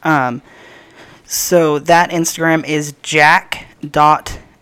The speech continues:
ducky, D U C K Y, dot passies, P A C I S, on Instagram.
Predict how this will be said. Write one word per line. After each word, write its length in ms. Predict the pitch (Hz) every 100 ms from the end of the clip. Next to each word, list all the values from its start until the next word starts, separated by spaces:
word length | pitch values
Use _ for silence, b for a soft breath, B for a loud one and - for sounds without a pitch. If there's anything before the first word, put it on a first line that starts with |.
| 151
ducky, 640 | 156 151 - 175 185 185 -
D 80 |
U 280 | 151 151 143
C 460 | 139 - - 147 143
K 320 | - - 147
Y, 720 | 135 131 135 131 131 147 196 - _ -
dot 260 | 147 143 -
passies, 880 | - 139 - - 180 202 208 - - _ _ _
P 240 | - 175 143
A 140 | 143
C 480 | 143 - - 156 147
I 260 | - 139 139
S, 560 | - 143 226 - - - _ b b b b b b
on 140 | 160 160
Instagram. 720 | 160 160 196 208 233 254